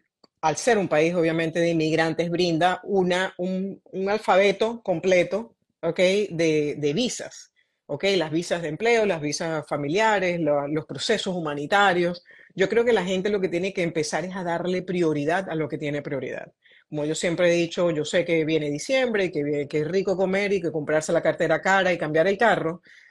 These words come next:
pero ¿para qué tú te compras una cartera cara y te, cara y te vas y te cambias el carro si no sabes qué va a pasar contigo? No sabes si el año que viene te toca empacar e irte.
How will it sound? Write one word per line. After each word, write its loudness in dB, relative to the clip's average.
pero 6
¿para 6
qué 0
tú -2
te 2
compras 2
una -2
cartera 4
cara 6
y 2
te, 2
cara 6
y 2
te 2
vas 4
y 0
te 2
cambias 4
el 0
carro 4
si -4
no 0
sabes 4
qué 2
va 6
a 0
pasar 0
contigo? -4
No -4
sabes 2
si 0
el 2
año 0
que 0
viene 0
te -2
toca 0
empacar -4
e -2
irte. -10